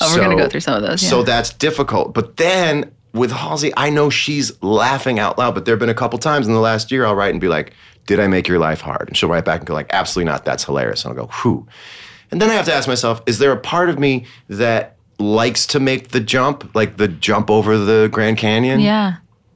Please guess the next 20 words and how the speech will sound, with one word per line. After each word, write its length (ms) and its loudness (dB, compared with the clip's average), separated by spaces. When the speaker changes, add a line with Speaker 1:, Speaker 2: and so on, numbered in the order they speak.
Speaker 2:
And 320 0
do 240 2
I 320 0
love 480 2
escaping 960 -2
certain 460 -2
death 560 -2
only 260 2
to 80 2
want 380 -2
to 220 -6
rack 300 -2
it 80 -6
back 240 0
up 160 -2
again 240 -4
and 80 -6
try 240 -2
another 260 -4
jump? 400 -6